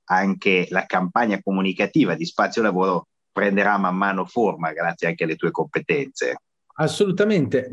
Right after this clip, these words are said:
Speaker 2: abbiamo d-, c'è da dire anche, appunto, dicevate prima, un dipartimento molto giovane e, e una scuola che questo dipartimento molto giovane lo sostiene.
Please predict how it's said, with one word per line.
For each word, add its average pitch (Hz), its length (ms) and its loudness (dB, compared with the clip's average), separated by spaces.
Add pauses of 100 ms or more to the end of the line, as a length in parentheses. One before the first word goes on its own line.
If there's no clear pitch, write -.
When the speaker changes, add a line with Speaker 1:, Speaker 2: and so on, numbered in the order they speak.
Speaker 2:
abbiamo 151 400 2
d-, 120 180 -2
c'è 123 160 0
da 120 80 2
dire 135 280 2
anche, 117 280 0
appunto, 113 500 0
dicevate 120 500 0
prima, 131 260 2
un 120 120 2
dipartimento 120 800 0
molto 131 420 0
giovane 156 680 2
e, 123 460 2
e 123 80 -2
una 131 200 0
scuola 151 360 2
che 135 220 2
questo 131 200 -2
dipartimento 123 600 0
molto 127 220 0
giovane 139 360 2
lo 117 160 2
sostiene. 113 680 0